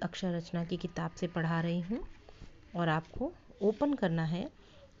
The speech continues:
पेज नंबर थर्टी नाइन। ठीक है बेटा, पेज नंबर थर्टी नाइन।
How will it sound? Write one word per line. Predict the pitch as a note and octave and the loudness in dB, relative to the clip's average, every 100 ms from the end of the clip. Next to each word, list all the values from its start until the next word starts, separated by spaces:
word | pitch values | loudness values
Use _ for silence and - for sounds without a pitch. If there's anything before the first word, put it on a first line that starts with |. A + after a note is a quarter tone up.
| - | 2
पेज | G3+ A#3+ D4 - | 6 8 6 2
नंबर | F#3 E3+ E3 A#3 F#4+ - - - - - - - - - - - - - - - - | 2 4 2 0 -4 -12 -20 -20 -20 -20 -20 -20 -20 -20 -20 -20 -20 -20 -20 -10 0
थर्टी | F#3 F3+ A3+ | 2 4 4
नाइन। | F#3+ C#3+ D3 - - - - - - - - - - | 6 4 -2 -10 -18 -20 -20 -20 -20 -20 -20 -12 -6
ठीक | E3+ | -2
है | G3+ | 0
बेटा, | G#3 C4+ G#4 - - - - - | 0 0 -2 -8 -20 -20 -8 4
पेज | F#3 G#3 G#3 | 6 6 4
नंबर | F3+ E3+ A3+ G#4+ - - - - G3 | 2 2 0 -2 -8 -20 -20 -4 2
थर्टी | F3+ F#3+ G#3+ | 2 4 4
नाइन। | E3+ B2+ B2 | 4 2 -6